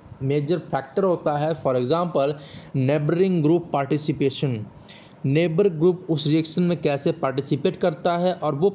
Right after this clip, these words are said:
पार्टिसिपेट करने के साथ साथ उस रिएक्शन पे क्या इफेक्ट डालता है वो भी देखना है। क्या होता है, एक लिविंग ग्रुप लगा हुआ जिस कार्बन से, उस कार्बन से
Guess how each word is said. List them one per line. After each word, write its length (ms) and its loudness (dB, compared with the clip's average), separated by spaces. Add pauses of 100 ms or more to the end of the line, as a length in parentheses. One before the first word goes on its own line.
पार्टिसिपेट 580 0
करने 280 0
के 180 -2
साथ 320 -2
साथ 360 -4
उस 160 0
रिएक्शन 480 -2
पे 120 -4
क्या 400 -2
इफेक्ट 300 -2
डालता 400 0
है 120 0
वो 160 2
भी 120 4
देखना 280 -2
है। 140 -10 (680)
क्या 120 0
होता 340 0
है, 160 -4 (1600)
एक 200 0
लिविंग 380 2
ग्रुप 180 2
लगा 200 2
हुआ 240 0
जिस 240 -2
कार्बन 400 0
से, 180 0
उस 300 0
कार्बन 420 -2
से 260 0